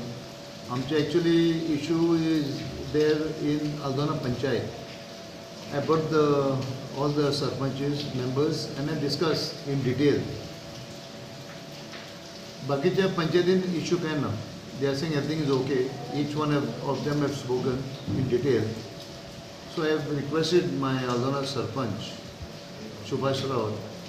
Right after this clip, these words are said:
that since they have eleven wards there, that they should talk to the traditional fisher folks who are selling fish. ताजें कितें जालां, they say that their fish no one is buying.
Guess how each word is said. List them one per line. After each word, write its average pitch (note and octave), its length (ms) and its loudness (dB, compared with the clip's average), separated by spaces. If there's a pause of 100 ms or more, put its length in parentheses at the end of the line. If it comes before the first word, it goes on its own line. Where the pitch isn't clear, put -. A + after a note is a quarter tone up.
(760)
that E3 200 2 (520)
since E3+ 280 0
they D3+ 120 4
have D#3 80 6
eleven C#3 360 4
wards C#3 280 4
there, A#2+ 240 2 (320)
that C#3+ 180 2
they D#3+ 120 2
should F#3 300 6 (760)
talk F#3 220 6
to F3+ 100 8
the D3 300 6 (840)
traditional D#3+ 560 4 (460)
fisher D3+ 240 2
folks - 380 0 (840)
who D3 80 0
are C#3+ 80 4
selling D3+ 340 4
fish. D3+ 360 2 (100)
ताजें D#3 220 4
कितें F3 100 6
जालां, D#3+ 320 2
they D3+ 100 2
say D#3 160 2
that D3 280 2
their C#3+ 100 4
fish D3 440 -2
no C#3+ 120 -2
one C#3 160 2
is B2+ 120 0
buying. A#2+ 300 0